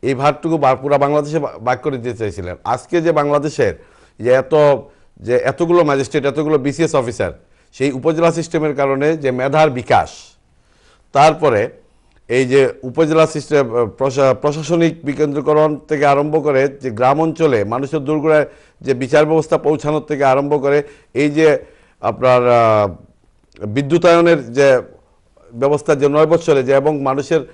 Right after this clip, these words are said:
দ্রব্যমূল্যের যে স্থিতিশীলতা, এইগুলোর যদি সঠিকভাবে করার পরে যদি কেউ স্বৈরাচার বলেন, সেটা ওনার ব্যক্তিগত ব্যাপার। কিন্তু এর পরের যে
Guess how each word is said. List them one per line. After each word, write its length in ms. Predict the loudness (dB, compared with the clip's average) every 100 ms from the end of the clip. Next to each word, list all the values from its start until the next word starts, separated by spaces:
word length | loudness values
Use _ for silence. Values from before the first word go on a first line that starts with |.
| -10
দ্রব্যমূল্যের 640 | -2 0 0 0 2 2
যে 100 | 0
স্থিতিশীলতা, 760 | -4 -8 -8 -4 -2 -2 -2 -12 _ _ _ _ _ _ _ _ _ _ 2
এইগুলোর 560 | 2 2 0 2 2 -2 -18 _ _ _
যদি 220 | -4 -4
সঠিকভাবে 720 | -6 -4 -6 -4 -4 0 0 0
করার 300 | 0 2 2
পরে 260 | 0 -2
যদি 200 | -2 -6
কেউ 180 | -6 -6
স্বৈরাচার 480 | -2 0 2 2 2
বলেন, 360 | 2 0 0 -4 _ _
সেটা 280 | -4 0
ওনার 240 | 0 0 -2
ব্যক্তিগত 460 | -4 -6 -4 -2
ব্যাপার। 400 | 0 2 2 0 -4 -12 _ _
কিন্তু 520 | -10 -8 -2 -2 -2 -6 _
এর 200 | 0 0
পরের 420 | 0 0 4 4 4
যে 280 | -2 -4